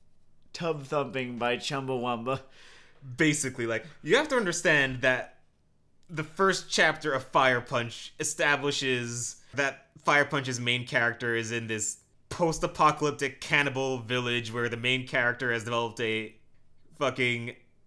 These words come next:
Speaker 2: he has to keep rejecting incestuous overtures from his sister because he feeds the village by cutting off parts of himself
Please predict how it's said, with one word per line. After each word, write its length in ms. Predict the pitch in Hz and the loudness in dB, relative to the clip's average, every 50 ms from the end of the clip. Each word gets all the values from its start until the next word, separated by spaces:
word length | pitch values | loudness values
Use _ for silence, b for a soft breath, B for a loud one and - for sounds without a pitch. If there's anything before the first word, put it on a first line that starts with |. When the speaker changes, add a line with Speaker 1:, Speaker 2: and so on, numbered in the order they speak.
| - - - _ _ - _ _ _ _ _ _ _ _ | -20 -20 -20 _ _ -20 _ _ _ _ _ _ _ _
Speaker 2:
he 160 | - 156 165 160 | -6 -2 2 2
has 140 | 170 165 165 | 2 2 2
to 60 | 165 | -2
keep 280 | 156 - 180 160 147 135 | -2 -2 -2 -4 -2 -6
rejecting 460 | 147 139 117 143 147 147 - 143 143 | -6 0 2 2 2 2 0 -4 -4
incestuous 720 | 135 135 127 - - 143 131 - - - 139 131 123 - - | -4 -6 -6 -2 -2 0 0 0 -2 -2 -2 -4 -4 -2 -4
overtures 540 | 131 131 127 127 127 127 - 131 120 113 | -4 -4 -4 -4 -6 -4 -4 -4 -4 -4
from 160 | - - 120 117 | -4 -6 -4 -4
his 160 | 117 113 - | -4 -6 -4
sister 400 | - 135 127 123 - 131 120 117 | -4 -4 -4 -4 -4 -4 -6 -4
because 340 | 113 123 117 131 120 110 - | -4 -6 -4 -4 -4 -4 -4
he 120 | 120 113 | -6 -8
feeds 340 | - - 143 127 120 120 107 | -6 -4 -2 -2 -2 -2 -6
the 80 | 123 | -6
village 340 | 117 107 123 117 113 113 110 | -4 -2 -2 0 0 -2 -2
by 120 | 107 110 110 | -4 -6 -6
cutting 280 | - - 139 135 123 | -4 -4 -4 -2 -2
off 160 | 123 117 - | -2 -4 -4
parts 280 | - - 127 117 113 - | -4 -2 -2 -2 -2 -4
of 60 | 113 113 | -8 -10
himself 400 | 113 110 - 110 104 107 107 | -10 -8 -6 -4 -4 -4 -6